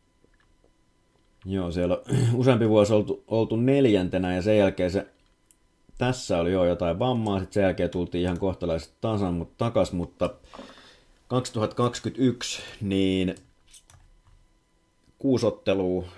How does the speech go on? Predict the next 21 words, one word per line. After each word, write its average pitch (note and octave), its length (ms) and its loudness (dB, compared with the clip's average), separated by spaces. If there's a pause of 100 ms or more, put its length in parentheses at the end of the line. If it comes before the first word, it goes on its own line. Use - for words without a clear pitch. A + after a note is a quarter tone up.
(160)
ja, E2+ 680 -2 (400)
ja E2+ 420 -6
viime F#2+ 280 0
vuonnakin E2+ 680 -6 (120)
vaan E2+ 200 -2
kaksikymmentäviisi F2+ 680 -4
ottelua. C#2+ 540 -6 (800)
Eli E2 220 -6
tota, D#2 540 -6 (100)
eli F#2 180 -2
noi A2+ 180 0
vammat A2 380 0
on G2 60 4
oikeastaan F#2 420 -2
nyt F2+ 120 -6
viimeiset F#2 380 -2
kaksi F#2 360 -2
vuotta, D#2 400 -8 (1700)
kaksi C#3+ 340 -4
kautta G#2+ 520 -2
jo F2+ 200 0